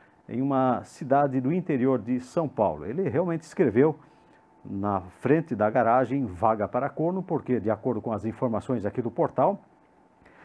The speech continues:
existe um bar próximo da casa dele e muitos motoristas usam a vaga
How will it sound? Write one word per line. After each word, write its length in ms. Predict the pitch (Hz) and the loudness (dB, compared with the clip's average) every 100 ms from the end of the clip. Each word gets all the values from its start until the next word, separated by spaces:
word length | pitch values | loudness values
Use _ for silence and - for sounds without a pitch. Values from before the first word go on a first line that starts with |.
| - - | -20 -4
existe 320 | 120 135 - | -4 -2 -4
um 80 | 185 | -2
bar 260 | 104 127 - | 0 0 -2
próximo 400 | 104 117 - 104 | -2 -2 -2 -6
da 100 | 95 | -2
casa 240 | 127 139 | 0 2
dele 380 | 110 139 214 226 - _ _ - | 2 2 0 -4 -10 _ _ -8
e 420 | 202 196 151 95 | -4 -2 -2 -2
muitos 540 | 90 90 147 262 151 | -6 0 2 2 2
motoristas 680 | 120 147 123 131 170 185 - - - | -2 0 0 -2 -2 -4 -6 -10 -6
usam 340 | 202 190 165 | -2 0 0
a 100 | 135 | 0
vaga 580 | 101 127 165 104 95 - | 4 6 6 4 -2 -6